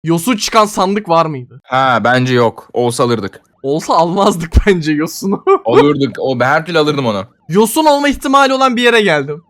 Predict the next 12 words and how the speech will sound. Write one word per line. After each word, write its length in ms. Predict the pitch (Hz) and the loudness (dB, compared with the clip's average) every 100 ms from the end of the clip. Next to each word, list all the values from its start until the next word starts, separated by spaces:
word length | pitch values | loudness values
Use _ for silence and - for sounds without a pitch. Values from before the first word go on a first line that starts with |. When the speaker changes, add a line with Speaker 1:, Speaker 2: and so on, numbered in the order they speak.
| _ | _
Speaker 2:
İhtimali 580 | 131 143 160 165 165 170 | -6 -2 2 2 4 4
var. 320 | 135 95 - _ - | 2 2 -4 _ -4
Speaker 1:
Evet, 320 | 208 208 170 - | 2 2 2 -4
şey, 500 | - 214 196 180 - _ - | -6 0 2 0 -6 _ -6
Pillager 380 | 196 214 202 | 2 2 2
Kalesi. 440 | 208 156 135 - 127 _ _ | 0 0 -2 -6 -14 _ _
Polis 320 | - 240 269 262 | 2 4 4 4
baskınıyla 520 | 277 - 285 285 277 | 2 4 2 4 4
gidiyor 260 | 262 269 | 4 2
Pillager 340 | 269 277 247 285 | 2 2 2 2
Kalesi'ne. 420 | - - - 427 | 0 0 -2 -4
<laughs> 100 | 427 | -2